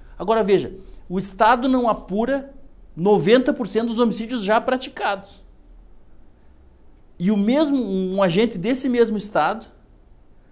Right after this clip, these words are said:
prega como solução pra segurança pública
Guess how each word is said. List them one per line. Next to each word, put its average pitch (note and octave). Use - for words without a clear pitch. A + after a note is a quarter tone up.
prega F3
como F3
solução F3+
pra A#3
segurança G3+
pública C4